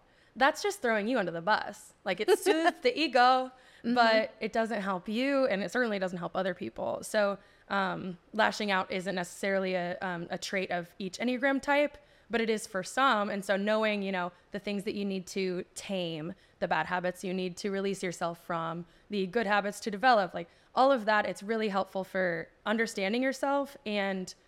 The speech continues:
Speaker 1: n-, understanding your path to growth, 'cause
Speaker 2: Okay.
Speaker 1: we're all different, you know?
Speaker 2: Yeah.
Speaker 1: So.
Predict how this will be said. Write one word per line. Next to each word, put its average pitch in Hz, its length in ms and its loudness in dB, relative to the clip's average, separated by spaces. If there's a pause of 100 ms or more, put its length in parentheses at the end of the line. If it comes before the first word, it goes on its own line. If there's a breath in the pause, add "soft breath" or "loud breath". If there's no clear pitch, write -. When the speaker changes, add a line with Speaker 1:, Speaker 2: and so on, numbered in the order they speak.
(600 soft breath)
Speaker 1:
n-, 226 280 -2 (120)
understanding 220 500 0
your 196 280 2
path 175 320 -6
to - 80 -12
growth, - 560 -8
'cause 220 140 -2
Speaker 2:
Okay. 233 220 -2
Speaker 1:
we're 247 80 2
all 226 140 0
different, - 460 -8
you 190 80 -6
know? 175 340 -6
Speaker 2:
Yeah. 226 320 4
Speaker 1:
So. - 160 -12